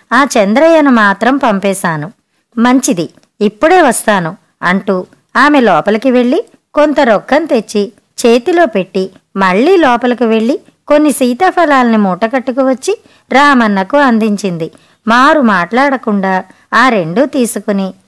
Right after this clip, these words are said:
తిరిగి వచ్చేశాడు. మన్నాడు ఉదయాన్నే చంద్రయ్యకు కబురు చేసి అతను రాగానే తన తీర్పును చెబుతానన్నాడు. రామన్న దగ్గర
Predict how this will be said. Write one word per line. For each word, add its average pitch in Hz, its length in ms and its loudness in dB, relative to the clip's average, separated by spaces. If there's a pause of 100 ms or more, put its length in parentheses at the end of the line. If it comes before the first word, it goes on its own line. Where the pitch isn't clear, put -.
(140)
తిరిగి 330 280 0
వచ్చేశాడు. 180 680 -2 (380)
మన్నాడు 254 540 2
ఉదయాన్నే 220 800 0 (300)
చంద్రయ్యకు 294 520 2
కబురు 214 440 -2
చేసి 202 400 -4 (220)
అతను 277 340 0
రాగానే 214 720 0 (340)
తన 311 120 2
తీర్పును 311 460 -2 (100)
చెబుతానన్నాడు. 190 800 -2 (400)
రామన్న 285 520 2
దగ్గర 190 600 -2